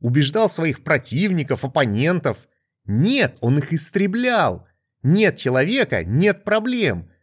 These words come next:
Таков был сталинский принцип. Я просто коротко его сформулировал. Это право художника.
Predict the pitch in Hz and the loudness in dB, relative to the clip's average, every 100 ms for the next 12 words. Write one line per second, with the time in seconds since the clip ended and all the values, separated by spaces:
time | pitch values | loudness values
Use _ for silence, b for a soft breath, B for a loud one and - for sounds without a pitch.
0 | b - 180 - 226 247 156 92 143 160 | b -4 -4 -4 -2 2 2 2 0 0
1 | - - 180 143 107 - 120 190 190 120 | 0 0 0 0 -4 -6 -4 -2 0 -2
2 | 87 - _ _ _ - 131 185 180 - | -6 -16 _ _ _ -4 -2 0 -2 -4
3 | - 139 233 196 - 123 113 147 160 - | -6 -2 0 0 -2 -2 -2 -2 -4 -4
4 | 165 202 233 208 113 85 - _ _ - | -2 -2 -2 0 -2 -4 -10 _ _ -6
5 | 98 131 185 180 185 240 196 185 123 147 | -4 -2 0 2 0 -2 2 2 2 -2
6 | - 107 | -2 -4